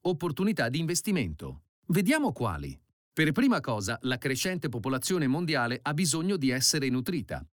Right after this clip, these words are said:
Tuttavia, non possiamo semplicemente sfruttare più suolo. Infatti, data l'importanza degli alberi come deposito di anidride carbonica, potremmo aver bisogno di iniziare a riforestare la terra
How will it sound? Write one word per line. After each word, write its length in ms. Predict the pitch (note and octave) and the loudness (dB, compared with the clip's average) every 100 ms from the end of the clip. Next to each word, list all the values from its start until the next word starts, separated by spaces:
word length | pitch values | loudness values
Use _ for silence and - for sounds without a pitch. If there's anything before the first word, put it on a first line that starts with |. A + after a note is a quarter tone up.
| _ | _
Tuttavia, 520 | A#2+ A2 C3+ G3+ G3 - | -2 0 2 2 2 0
non 160 | D#3 | -2
possiamo 440 | D#3 F3+ B3 G#3+ C#3 | 0 0 2 2 0
semplicemente 760 | C#3 A#2 C3+ C#3 D3 E3+ D#3+ | -2 -2 -2 -2 -2 -2 -4
sfruttare 500 | B2+ C3 A#2+ D3+ D3+ | -4 -4 -2 0 -2
più 160 | - D#3 | -2 0
suolo. 520 | - E3 E2+ D2 C#2+ - | 0 0 -2 -6 -12 -4
Infatti, 540 | A2 A#2 E3+ - F#3+ - | -4 0 -2 -2 -4 -4
data 280 | A#2 C3+ A2+ | -4 -2 -4
l'importanza 640 | G#2 A2 G#2+ D#3+ D3 C3 | -4 -6 -2 -2 0 -2
degli 200 | A#2 C3 | -2 0
alberi 340 | D3 G#2 G#2+ | -2 -2 -4
come 220 | G#2 C#3 A#2+ | -2 -2 -2
deposito 560 | A2+ D#3+ C#3+ A2+ A2 | -2 -2 -2 -4 -4
di 160 | G2 A#2 | -2 -2
anidride 480 | A#2 G2+ D3+ C#3 A2+ | -2 -2 -2 -2 -2
carbonica, 640 | D#3+ E3+ G3 G#3+ F#3+ F#3 - | -2 -2 -2 -2 -4 -6 -6
potremmo 400 | G3+ G#3+ C4+ F3 | -4 2 4 4
aver 220 | C3 G#3 | 2 -2
bisogno 460 | D#3+ E3 G#3 E3 C3 | 0 0 0 0 0
di 120 | C#3 | 0
iniziare 640 | D3 D3+ - E3 A#2+ A#2 | -2 -2 0 2 0 0
a 60 | G#2 | -2
riforestare 640 | F3+ F3+ F3 - A#3+ D#3+ | -2 -2 -2 -2 0 0
la 100 | C3+ | -2
terra 400 | D#3+ G2 G#2+ A2+ | -2 -6 -6 -8